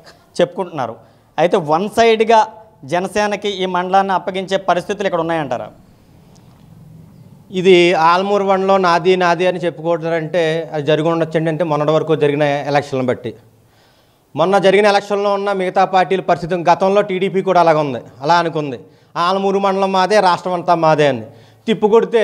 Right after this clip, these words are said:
Speaker 2: మూడు ఎంపీలకి పద్దెనిమిది, ఇరవై రెండు, ఆ, ఎమ్మెల్యేలకి మిగిలిపోయింది. అలాగే ఇప్పుడు వైసీపీ పార్టీ కూడా మాదే అని కొట్టుకుంటుంది. వాళ్ళు సేమ్ ప్లేస్లోకి వస్తారు.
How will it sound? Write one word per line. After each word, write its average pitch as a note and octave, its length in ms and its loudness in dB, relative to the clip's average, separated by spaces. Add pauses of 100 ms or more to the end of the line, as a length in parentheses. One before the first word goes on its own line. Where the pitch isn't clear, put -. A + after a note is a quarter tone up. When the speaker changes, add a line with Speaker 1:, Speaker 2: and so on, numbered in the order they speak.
(120)
Speaker 2:
మూడు F#3+ 260 -2
ఎంపీలకి G3+ 480 -2 (520)
పద్దెనిమిది, F3 400 0 (640)
ఇరవై D#3 360 2
రెండు, C#3+ 160 -2 (800)
ఆ, C3 60 -8 (500)
ఎమ్మెల్యేలకి F#3+ 880 2
మిగిలిపోయింది. C3 540 -2 (400)
అలాగే A3+ 200 2
ఇప్పుడు A3 160 4
వైసీపీ G#3+ 420 2
పార్టీ A#3+ 300 2
కూడా A#3 380 4
మాదే G3+ 340 -2
అని A3 100 0
కొట్టుకుంటుంది. G3 600 -4 (340)
వాళ్ళు F3 300 4
సేమ్ G#3 260 0
ప్లేస్లోకి G#3 360 2
వస్తారు. F3+ 460 0